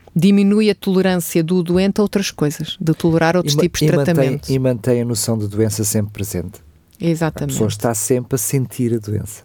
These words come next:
Speaker 1: É
Speaker 2: Não dá
Speaker 1: verdade.
Speaker 2: para esquecer, não dá para pensar noutras coisas.
Speaker 1: É verdade. Tanto que, hum,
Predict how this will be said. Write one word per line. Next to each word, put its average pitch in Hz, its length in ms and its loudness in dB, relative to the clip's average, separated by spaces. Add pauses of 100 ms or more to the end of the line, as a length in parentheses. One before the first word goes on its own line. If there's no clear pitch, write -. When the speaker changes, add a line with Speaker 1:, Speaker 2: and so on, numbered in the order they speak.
Speaker 1:
É - 80 0
Speaker 2:
Não 123 100 0
dá - 60 -2
Speaker 1:
verdade. 131 160 0
Speaker 2:
para 131 100 -4
esquecer, 113 520 -2
não 107 140 -2
dá 113 140 0
para 107 120 -4
pensar 110 380 -2
noutras 104 320 -6
coisas. - 360 -12 (260)
Speaker 1:
É 165 120 -2
verdade. 151 380 -8 (420)
Tanto 190 260 0 (120)
que, - 120 -2
hum, 160 640 0